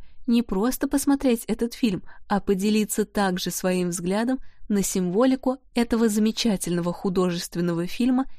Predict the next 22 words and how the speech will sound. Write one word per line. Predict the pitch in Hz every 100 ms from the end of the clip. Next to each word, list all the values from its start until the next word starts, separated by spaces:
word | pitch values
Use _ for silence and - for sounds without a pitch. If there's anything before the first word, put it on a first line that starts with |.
| -
и | 285
его | 269 233 185
персонажей. | - 175 - 190 190 180 180 170 - - - - -
На | 208
любой | 208 196 196 175
фильм, | - 233 247 247 -
сказку, | - - 196 180 - 175
рассказ, | 170 - - 240 277 - - - -
миф | 226 254 277 - -
можно | 240 262 285 254
посмотреть | 254 - 214 214 226 -
как | 202 -
на | 180 175
историю, | - 202 233 247 247 - -
в | -
которой | 226 240 233 226
помимо | - 226 233 233 190 180
событийного | - 190 208 - 208 180 175 180
слоя | - 226 269 202 - - - -
есть | 247 277 269
еще | 233 214 196
глубинный. | 196 214 202 185 170 -